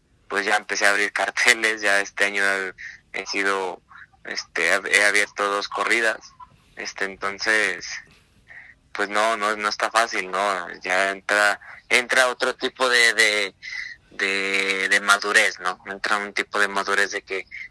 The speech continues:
ya tienes que estar a la cabeza del cartel, tienes que estar, este,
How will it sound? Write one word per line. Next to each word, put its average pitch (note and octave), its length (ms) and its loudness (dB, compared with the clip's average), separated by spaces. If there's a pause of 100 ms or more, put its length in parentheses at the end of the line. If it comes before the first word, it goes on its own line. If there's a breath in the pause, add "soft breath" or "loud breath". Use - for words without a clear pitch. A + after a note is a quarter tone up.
ya G2+ 160 0
tienes G2 280 -4
que G2 100 -6
estar F#2+ 300 -2
a F#2+ 140 4
la F#2 140 -2
cabeza F#2+ 420 0
del F#2 380 -4
cartel, A2+ 580 0 (480 loud breath)
tienes G2 300 -6
que G2+ 80 -6
estar, F#2+ 420 -2 (160)
este, F#2 800 -2